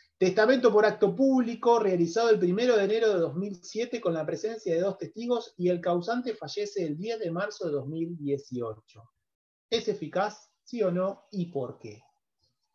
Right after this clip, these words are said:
Ya que están bastante callados, no hacen preguntas, entonces a ver si entendieron todo.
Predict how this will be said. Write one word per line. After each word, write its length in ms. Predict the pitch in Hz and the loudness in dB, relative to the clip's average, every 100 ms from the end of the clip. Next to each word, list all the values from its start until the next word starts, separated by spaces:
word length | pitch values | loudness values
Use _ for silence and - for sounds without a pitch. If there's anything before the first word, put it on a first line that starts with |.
| _ _ _ _ _ _ | _ _ _ _ _ _
Ya 180 | _ 180 | _ -4
que 240 | 175 175 175 | -2 -2 -6
están 360 | 143 - 214 | -14 -6 -2
bastante 320 | 185 - 202 175 | -2 -4 -6 -6
callados, 460 | - 208 214 170 | -6 -2 -2 -2
no 80 | 170 | -4
hacen 200 | 180 165 | -6 -10
preguntas, 680 | - 135 185 185 196 190 - | -6 -4 -2 -2 -2 -4 -8
entonces 540 | 139 123 151 160 151 _ | -16 -10 -10 -10 -16 _
a 160 | 120 | -8
ver 280 | 135 170 214 - | -4 -2 -4 -8
si 160 | 139 | -10
entendieron 540 | 123 123 127 147 135 117 | -8 -8 -4 0 0 -2
todo. 420 | 120 113 123 | -4 -4 -10